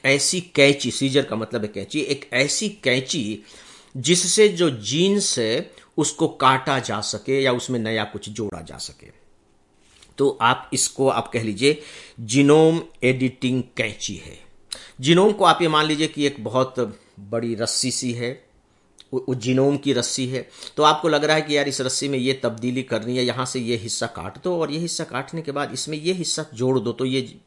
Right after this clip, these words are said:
अच्छा हो जाएगा, ये जो रस्सी है और खूबसूरत बन जाएगी या ज़्यादा महत्वपूर्ण बन जाएगी, ज़्यादा, अ, मजबूत बन जाएगी। तो आप ये सब काम कर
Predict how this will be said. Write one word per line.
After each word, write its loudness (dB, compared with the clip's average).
अच्छा 2
हो 0
जाएगा, -12
ये 2
जो -2
रस्सी -2
है -2
और -8
खूबसूरत -8
बन -8
जाएगी -8
या -4
ज़्यादा -6
महत्वपूर्ण -6
बन -8
जाएगी, -8
ज़्यादा, -10
अ, -2
मजबूत 4
बन -2
जाएगी। -4
तो -8
आप -4
ये 0
सब -6
काम -8
कर -12